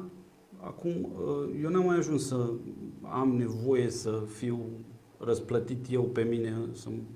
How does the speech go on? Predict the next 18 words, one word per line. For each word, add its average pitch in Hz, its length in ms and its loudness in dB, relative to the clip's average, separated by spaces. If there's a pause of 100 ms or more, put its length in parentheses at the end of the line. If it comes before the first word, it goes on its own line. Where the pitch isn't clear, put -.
(160)
dau 131 200 4
ceva 120 320 0
mie. 110 260 -2 (580)
Eu 185 140 4
vă 196 100 8
spun 190 280 4
ceva, 185 260 4
dacă 156 280 4
eu 165 140 4
în 165 80 6
fiecare 160 380 0
dimineață 139 640 2 (1500)
ajung 123 580 8
să - 180 -2
merg 135 200 2
pe 135 100 0
picioarele 127 500 2
mele 110 380 2